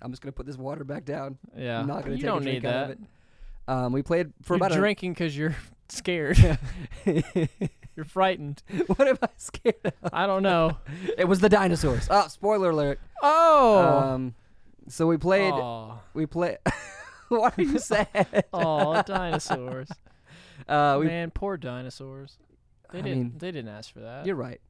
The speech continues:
Speaker 1: They didn't ask for that.
Speaker 2: Stupid meteor.
Speaker 1: <laughs> Yeah, it is pretty sad, uh, what happened
Speaker 2: Man.
Speaker 1: however long ago it was, 'cause I have no idea.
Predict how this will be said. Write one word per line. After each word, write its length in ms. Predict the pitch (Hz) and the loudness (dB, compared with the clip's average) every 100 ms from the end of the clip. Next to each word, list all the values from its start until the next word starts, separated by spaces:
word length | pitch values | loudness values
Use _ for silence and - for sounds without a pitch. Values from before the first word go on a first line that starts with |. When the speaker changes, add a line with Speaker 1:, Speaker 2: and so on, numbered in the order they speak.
| - | -12
Speaker 1:
They 120 | 147 | -10
didn't 240 | 147 131 113 | -8 -8 -10
ask 240 | 110 - - | -10 -14 -18
for 60 | |
that. 260 | 120 55 - _ _ _ _ _ _ _ | -16 -16 -18 _ _ _ _ _ _ _
Speaker 2:
Stupid 520 | - - 135 127 123 | -20 -20 -18 -16 -14
meteor. 580 | 110 113 117 123 123 131 - - - - - - | -14 -14 -14 -14 -16 -18 -20 -20 -20 -20 -20 -20
Speaker 1:
<laughs> 60 | - - - - - - - _ _ 208 _ - | -20 -20 -20 -20 -20 -20 -20 _ _ -20 _ -10
Yeah, 260 | 147 151 147 | -8 -6 -8
it 80 | 190 | -10
is 120 | 185 | -10
pretty 200 | 185 165 | -10 -10
sad, 460 | - 156 151 131 - _ _ _ _ - _ _ | -6 -6 -6 -8 -14 _ _ _ _ -20 _ _
uh, 180 | 120 117 | -8 -6
what 180 | 120 127 | -4 -2
happened 440 | 131 131 127 208 131 | -2 -4 -6 -10 -12
Speaker 2:
Man. 380 | 135 143 139 127 | -14 -12 -12 -6
Speaker 1:
however 340 | 131 135 127 | -4 -4 -4
long 240 | 127 123 123 | -4 -4 -6
ago 260 | 120 120 110 | -6 -8 -8
it 40 | |
was, 360 | 127 123 135 - _ _ _ _ _ - - - - - | -8 -10 -14 -18 _ _ _ _ _ -20 -20 -20 -20 -14
'cause 100 | 113 | -12
I 80 | 220 | -8
have 120 | 113 | -8
no 180 | 117 113 | -8 -8
idea. 380 | 113 110 107 113 | -8 -8 -10 -10